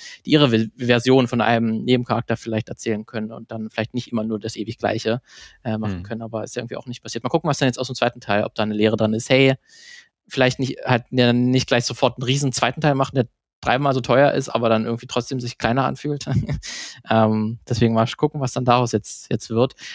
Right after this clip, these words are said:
Speaker 1: Also es wird sicherlich schon eine kleine Zäsur schon sein, könnte ich mir schon vorstellen.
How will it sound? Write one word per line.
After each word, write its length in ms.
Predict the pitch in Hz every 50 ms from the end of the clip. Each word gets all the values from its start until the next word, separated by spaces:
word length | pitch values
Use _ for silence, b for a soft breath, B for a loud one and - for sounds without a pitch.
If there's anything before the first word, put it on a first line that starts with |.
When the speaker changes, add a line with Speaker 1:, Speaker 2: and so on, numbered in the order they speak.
| B
Speaker 1:
Also 140 | B 120 120
es 100 | 117 -
wird 200 | 160 151 - -
sicherlich 320 | - 147 - 160 139 135
schon 140 | - - 151
eine 60 | 156
kleine 300 | 151 - 135 127 139 139 - _ _
Zäsur 600 | - - - - 147 135 - - 151 175 190 190
schon 260 | - - 170 180 180
sein, 260 | 160 139 139 190 214 202
könnte 180 | - 196 185 180
ich 80 | - -
mir 60 | 156
schon 220 | - - 180 175
vorstellen. 580 | - - 165 175 - - - 180 180 196 214